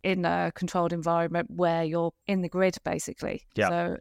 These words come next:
Speaker 1: with electricity prices, they're always fluctuating. You never, you know, it's very difficult to be able to mitigate that cost. And I think we can't justify growing crops for three months in our farm.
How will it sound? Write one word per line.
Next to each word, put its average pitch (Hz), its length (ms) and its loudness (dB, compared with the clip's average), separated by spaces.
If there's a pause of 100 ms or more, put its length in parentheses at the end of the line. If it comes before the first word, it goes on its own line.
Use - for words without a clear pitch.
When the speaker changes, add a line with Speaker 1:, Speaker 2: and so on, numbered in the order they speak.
Speaker 1:
with 180 220 0
electricity 175 640 -2
prices, 180 840 0
they're 165 240 -2
always 175 260 2
fluctuating. 170 960 -2
You 170 80 -4
never, 175 360 0
you 170 140 -4
know, 170 180 -2
it's - 200 -6
very 175 260 0
difficult - 640 -6 (160)
to 170 300 -2
be - 120 -6
able 170 240 -2
to 170 420 -4 (560)
mitigate 185 680 2
that 180 300 2
cost. - 560 -6 (120)
And 165 460 0
I 160 80 -2
think 175 380 -2
we 214 120 2
can't 214 220 4
justify 185 400 2
growing 175 280 0
crops - 580 -2
for 185 100 -2
three 175 260 -4
months 175 340 0
in 160 80 -4
our 160 140 0
farm. 160 440 -6